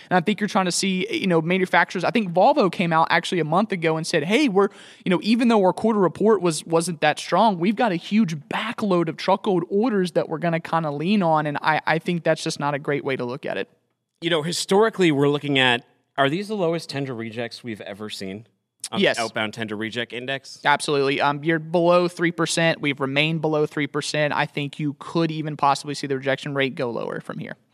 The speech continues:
Speaker 2: Great. Can we look at that chart, please, everybody? The
Speaker 1: Yep.
Speaker 2: outbound tender reject index chart?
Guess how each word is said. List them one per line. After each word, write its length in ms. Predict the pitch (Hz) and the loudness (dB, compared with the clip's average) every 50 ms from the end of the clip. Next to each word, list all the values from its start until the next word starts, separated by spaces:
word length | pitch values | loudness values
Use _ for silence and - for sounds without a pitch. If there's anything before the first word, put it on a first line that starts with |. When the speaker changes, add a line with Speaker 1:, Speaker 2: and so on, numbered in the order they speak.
| _ - - - | _ -20 -14 -8
Speaker 2:
Great. 200 | 143 175 190 - | -6 -6 -6 -4
Can 60 | 123 | -2
we 80 | 135 156 | 0 2
look 120 | 202 202 | 2 2
at 60 | 196 | 2
that 120 | 175 156 - | 0 -2 -2
chart, 240 | - 147 156 - | -2 -4 -4 -4
please, 220 | - - 196 202 185 | -4 -6 -6 -6 -6
everybody? 400 | 196 190 202 202 220 226 233 - _ _ _ _ _ | -6 -6 -6 -4 -4 -4 -6 -8 _ _ _ _ _
The 80 | - 127 | -4 -2
Speaker 1:
Yep. 200 | - 160 - - - | -2 -2 -2 -2 -4
Speaker 2:
outbound 300 | 147 151 156 156 156 147 | -2 -2 -2 -2 -2 -4
tender 180 | 156 156 151 | -4 -6 -4
reject 320 | 147 165 170 180 180 170 - | -4 -4 -4 -4 -4 -4 -4
index 320 | - 180 185 185 185 - | -6 -6 -6 -6 -6 -8
chart? 260 | - - 214 214 208 | -8 -6 -6 -6 -8